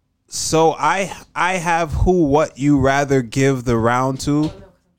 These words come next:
a fighter with volume than a fighter that lands forty strikes of power." Sh-. Bro, listen, that's not my choice. That's, those are the judges. Personally, I, I'm not with the significant strike bullshit.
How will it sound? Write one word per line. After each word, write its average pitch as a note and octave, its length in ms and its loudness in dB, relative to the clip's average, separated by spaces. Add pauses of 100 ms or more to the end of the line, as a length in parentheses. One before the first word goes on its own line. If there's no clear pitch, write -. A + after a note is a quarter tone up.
a A#2+ 140 -2
fighter C#3 460 0
with A#2+ 160 0
volume D3+ 680 0 (560)
than B2+ 120 0
a A#2+ 40 4
fighter C#3 280 2
that B2+ 200 0
lands B2+ 440 0
forty C#3 480 0
strikes C3 460 -2
of A#2 120 -4
power." A#2+ 300 0
Sh-. - 120 -10 (640)
Bro, D3+ 300 -2 (680)
listen, A2 340 -8 (1000)
that's C#3+ 200 0
not C3+ 140 0
my A#2 160 2
choice. A2 360 0 (280)
That's, A#2+ 260 0
those B2+ 220 2
are A#2+ 40 0
the A2 80 0
judges. G#2 500 0 (720)
Personally, F#3 540 2 (1080)
I, D3 220 4
I'm D#3 180 2
not D3 160 2
with C#3 160 2
the B2 100 2
significant B2+ 640 -2
strike A2 340 0
bullshit. G#2 540 0